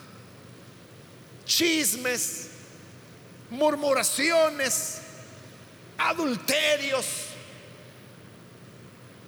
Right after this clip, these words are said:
y todos los pecados que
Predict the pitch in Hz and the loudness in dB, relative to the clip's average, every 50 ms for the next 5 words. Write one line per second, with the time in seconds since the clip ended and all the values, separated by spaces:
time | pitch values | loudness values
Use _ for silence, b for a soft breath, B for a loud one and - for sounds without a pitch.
0 | - - - - - - - - - - - - - 302 294 - - - 415 440 | -20 -20 -20 -20 -20 -20 -20 -20 -20 -20 -16 -8 -6 -6 -6 -2 0 2 2 2
1 | 427 415 381 359 285 - - - - 233 - 233 220 214 214 208 196 - - - | 4 2 2 2 2 2 2 0 -2 -2 -2 -2 -2 0 0 0 0 -2 -2 -2
2 | 180 175 165 | -4 -4 -4